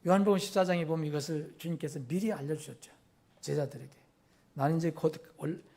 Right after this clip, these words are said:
이제 간다." 그러니까 제자들이 걱정을 했잖아요. "어디로 가시나니까?" "예,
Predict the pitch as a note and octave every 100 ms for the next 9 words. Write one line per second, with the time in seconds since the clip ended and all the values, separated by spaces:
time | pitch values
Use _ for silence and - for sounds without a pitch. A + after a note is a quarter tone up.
0 | _ _ - D#3+ - C#3+ F3+ B2 - -
1 | D3 D3 D3 D3+ D3 - F3 - B3+ G3+
2 | C#3+ C#3+ A2 - _ _ _ _ _ _
3 | _ _ _ _ - D3+ G3 G#3 D3 -
4 | C3+ - - - _ _ _ _ _ _
5 | _ _ _ _ _ D#3+ D#3+